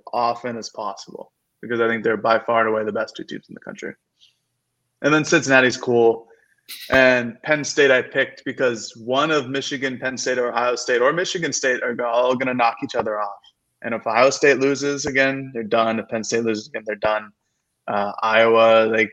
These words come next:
probably have to lose in the Big Twelve championship game to a one-loss Ohio State or Penn State team.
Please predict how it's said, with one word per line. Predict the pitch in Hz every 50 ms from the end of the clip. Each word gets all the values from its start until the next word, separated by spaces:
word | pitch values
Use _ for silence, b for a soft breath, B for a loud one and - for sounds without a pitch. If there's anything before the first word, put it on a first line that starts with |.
| _ _
probably | - 117 113 110 110 110
have | 107 104 -
to | - 110
lose | 110 113 113 110 110 107 104 107 - - - - _ _ _ _ _ _ _ _ _ _ _ _ _ _ _ _ -
in | - 120 113 110
the | 110 107 104 101 98 - - _ _ _ _ _
Big | - 120 113 104
Twelve | - 120 113 110 -
championship | - 123 120 104 120 110 120 120 117
game | 120 120 120 120 120 120
to | 117
a | 113 110
one-loss | 110 113 110 110 110 107 107 - -
Ohio | 110 104 110 110 110
State | 107 - - 113 110
or | 107
Penn | - 117 113 107
State | - - 120 113 107 -
team. | - 104 101 107 -